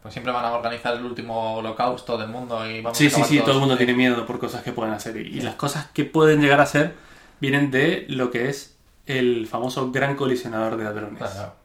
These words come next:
Speaker 1: pero
Speaker 2: Pero bueno, al final ahora te voy a contar un poco de qué va.
Speaker 1: Sí,
Speaker 2: Y
Speaker 1: sí,
Speaker 2: vamos
Speaker 1: sí,
Speaker 2: a perder un
Speaker 1: por
Speaker 2: poquito
Speaker 1: eso.
Speaker 2: el miedo a, al, al gran colisionador de hadrones.
Speaker 1: Ya, sí, que, o sea, decir, pero me encantan esos ti-, estos titulares apocalípticos de,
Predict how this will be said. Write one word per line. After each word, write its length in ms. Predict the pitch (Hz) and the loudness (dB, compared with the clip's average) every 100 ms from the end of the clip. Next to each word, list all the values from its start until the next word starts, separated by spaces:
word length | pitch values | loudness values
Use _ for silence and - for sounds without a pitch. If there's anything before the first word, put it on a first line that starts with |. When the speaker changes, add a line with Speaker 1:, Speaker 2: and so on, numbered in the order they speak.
| _ | _
Speaker 1:
pero 140 | - 95 - - _ _ _ - - | -20 -20 -20 -20 _ _ _ -20 -16
Speaker 2:
Pero 140 | 107 | -10
bueno, 200 | 110 107 | -8 -8
al 60 | 104 | -8
final 200 | 110 113 | -4 2
ahora 120 | 131 | 2
te 80 | 135 | 4
voy 80 | 135 | 2
a 40 | 131 | 2
contar 220 | 135 135 | 0 0
un 60 | |
poco 200 | 127 131 | 0 0
de 100 | 123 | 0
qué 80 | 123 | 2
va. 340 | 131 170 - - - | 4 2 2 -18 -12
Speaker 1:
Sí, 140 | - | -4
Speaker 2:
Y 20 | 131 | -2
Speaker 1:
sí, 60 | |
Speaker 2:
vamos 160 | 123 123 | 0 -2
Speaker 1:
sí, 40 | |
Speaker 2:
a 40 | 123 | -2
perder 160 | 117 | -2
un 40 | 120 | -2
Speaker 1:
por 60 | |
Speaker 2:
poquito 160 | 117 120 | -2 0
Speaker 1:
eso. 60 | 117 | 0
Speaker 2:
el 40 | |
miedo 240 | 117 113 110 | 0 2 2
a, 300 | 107 123 117 | 2 0 -4
al, 260 | 110 120 | -6 -8
al 320 | - 123 110 110 | -10 -10 -10 -6
gran 200 | 113 113 | -6 -4
colisionador 460 | 113 110 110 107 | -4 -6 -6 -4
de 60 | 107 | -6
hadrones. 340 | 110 - - _ _ _ _ | -10 -14 -20 _ _ _ _
Speaker 1:
Ya, 240 | 135 107 92 | -8 -8 -10
sí, 120 | - 127 110 110 | -16 -14 -14 -10
que, 520 | 123 117 117 117 117 - - | -6 -6 -6 -6 -10 -14 -10
o 40 | |
sea, 140 | 151 135 | -4 -4
decir, 260 | 151 147 - | -4 -10 -8
pero 160 | 143 131 | -4 -4
me 60 | |
encantan 380 | 123 151 185 190 | -4 -4 -2 -4
esos 280 | 175 180 160 | -2 -4 -4
ti-, 180 | 165 160 | -6 -6
estos 340 | 147 139 165 160 | -8 -4 -4 -4
titulares 400 | 147 143 147 143 | -6 -2 -2 -2
apocalípticos 680 | 131 127 123 - 147 131 117 | -2 -2 -2 -4 -4 -2 -2
de, 260 | 110 107 | -4 -6